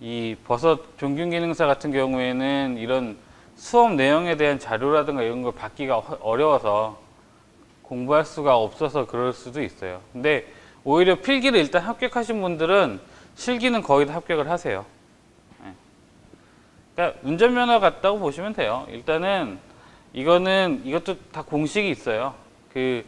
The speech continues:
출제를 하게 되면 그 시험관들이 체크하는 체크리스트들이 있고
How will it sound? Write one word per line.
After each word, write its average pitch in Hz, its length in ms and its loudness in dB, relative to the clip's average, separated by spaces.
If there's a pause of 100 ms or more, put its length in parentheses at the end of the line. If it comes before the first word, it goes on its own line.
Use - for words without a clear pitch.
(480)
출제를 208 1300 2
하게 202 300 2
되면 160 580 2
그 143 220 2
시험관들이 185 880 2
체크하는 233 520 4
체크리스트들이 175 880 -4
있고 120 500 0